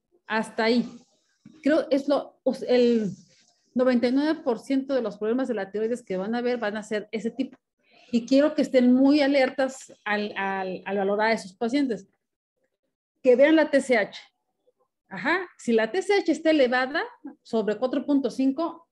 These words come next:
sí se tiene que valorar. Ajá. Entonces, es mejor que lo envíen a un segundo nivel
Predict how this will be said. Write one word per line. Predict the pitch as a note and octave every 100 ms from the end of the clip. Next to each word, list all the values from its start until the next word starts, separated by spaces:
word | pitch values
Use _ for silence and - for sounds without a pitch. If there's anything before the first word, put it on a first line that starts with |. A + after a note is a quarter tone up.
| _
sí | - - D4 D4
se | D4
tiene | C#4 A#3+ A#3
que | A3+
valorar. | G#3+ A3 A3+ A#3 - - _ -
Ajá. | F3 D4+ D#4 - _ _ _ _
Entonces, | G#3+ G#3+ C4 C4 B3 - - _ _ _ _ A#3 B3 _ _ _ _ _ _ _ _ _ _ -
es | A#3+
mejor | C4+ C4 B3+ B3+
que |
lo | A#3+
envíen | G#3+ A#3
a | A#3+
un |
segundo | A#3 A3+ A3 A#3+ B3
nivel | B3+ C#4 C4+ E4+